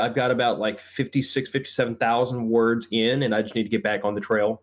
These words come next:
But I'm co-, I'm coming to the end of a, a six-month training program that has been absorbing a lot of my free time in the evenings and the weekends.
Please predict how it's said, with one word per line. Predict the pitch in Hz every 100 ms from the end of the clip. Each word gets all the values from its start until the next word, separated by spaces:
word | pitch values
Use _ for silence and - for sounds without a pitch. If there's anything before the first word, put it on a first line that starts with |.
| _
But | 123
I'm | 127 131
co-, | 120
I'm | 147
coming | 139 175 190 196
to | 151
the | 139 135
end | 127 127
of | 120 113
a, | 110 104 104
a | 104
six-month | - 143 139 123 113
training | 120 120 117
program | 127 123 127 127 127 123
that | 110 110 110 107
has | 107
been | 113
absorbing | 107 104 120 113
a |
lot | 107 110 113
of |
my | 107
free | - 123
time | 113 120 117 120
in | 98
the | 95
evenings | 101 110 101
and | 101
the |
weekends. | 101 104 104 131 135 143